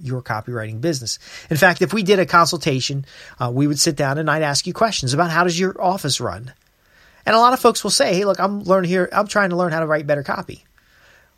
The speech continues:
Well, if you could focus a hundred percent of your copywriting skills on writing that copy instead of twenty-five percent because the phone's ringing about,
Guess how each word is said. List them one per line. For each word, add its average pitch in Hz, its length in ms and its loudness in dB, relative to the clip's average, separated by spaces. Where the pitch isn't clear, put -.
Well, 175 160 4
if 156 120 -2
you 269 80 2
could 247 160 -2
focus 202 380 2
a 135 40 -4
hundred 190 400 2
percent 175 420 -2
of 135 140 -6
your 151 160 0
copywriting 139 720 -2
skills 139 500 -4
on 143 220 -2
writing 160 400 -2
that 156 180 -2
copy 135 480 -6
instead 147 280 0
of 135 60 -6
twenty-five 175 560 0
percent 139 400 -2
because 139 400 -2
the 147 100 0
phone's 185 400 0
ringing 160 320 -4
about, 139 360 0